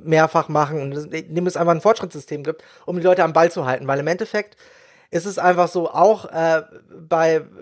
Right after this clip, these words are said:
Project Winter, äh, geht's in die Richtung Games as a Service, ja? Ihr werdet mich dafür jetzt hassen, dass ich dieses Wort gesagt habe, aber es ist wirklich so. Ähm, sie versuchen, es ist ja auch schon angekündigt, dass es einen Ingame-Shop gibt und so weiter, Tritra Trolala.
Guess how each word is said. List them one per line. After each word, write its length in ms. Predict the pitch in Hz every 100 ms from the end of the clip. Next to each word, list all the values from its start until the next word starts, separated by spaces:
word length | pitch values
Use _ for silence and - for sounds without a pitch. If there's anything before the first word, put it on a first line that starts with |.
| -
Project 440 | - 180 175 151
Winter, 500 | 165 208 220 208 196
äh, 160 | 165 165
geht's 280 | 156 185 -
in 120 | 175
die 60 | 160
Richtung 360 | 165 - 160
Games 240 | 160 160 170
as 120 | 160
a 40 |
Service, 440 | 147 170 196 277 -
ja? 300 | 160 247 294 _ _ -
Ihr 80 |
werdet 200 | 160 185 170
mich 80 |
dafür 260 | 151 165 165
jetzt 140 | 151
hassen, 220 | 185 190 196
dass 100 | 170
ich 100 | 160
dieses 240 | 156 147
Wort 140 | 156 -
gesagt 280 | 147 175
habe, 100 | 190 135
aber 100 | 139
es 120 | -
ist 200 | - -
wirklich 300 | 170 180 220
so. 200 | 214 214 - - - - -
Ähm, 220 | 156 160
sie 100 | 156
versuchen, 420 | 165 160 190 202
es 140 | 165 147
ist 160 | 160
ja 100 | 185
auch 100 | 160
schon 160 | - -
angekündigt, 460 | 170 185 180 165
dass 100 | 160
es 120 | 147 160
einen 100 | 165
Ingame-Shop 520 | 180 165 160 156 -
gibt 180 | 151 -
und 120 | 135
so 100 | 131
weiter, 260 | 127 127
Tritra 320 | 117 - - 123
Trolala. 460 | 185 190 175 170